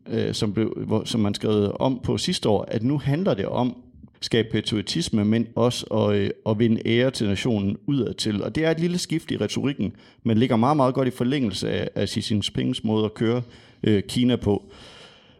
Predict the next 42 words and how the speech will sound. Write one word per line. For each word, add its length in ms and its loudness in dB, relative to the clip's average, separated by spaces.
Men 140 4
altså 240 2
nutidens, 760 2
øh, 200 2
Kina 480 0
og 220 -2
de 120 0
autoritære 520 0
stater, 340 0
der 200 0
handler, 500 2
øh, 220 -2
sport 380 0
om 220 0
én 180 2
ting. 260 -2
Altså 160 -2
det 140 0
er 80 2
nogle 180 0
udenrigspolitiske, 1120 0
øh, 200 -4
projekter, 600 -4
øh, 160 0
og 80 -2
så 100 -2
kan 140 -2
der 60 4
være 180 2
nogle, 320 2
øh, 220 0
nogle 260 0
indrigspolitiske 1000 0
dimensioner 600 0
af 100 0
det 80 -4
også, 380 -4
og 80 -6
der 120 0
har 420 -2
sporten 460 -2
selvfølgelig 380 -2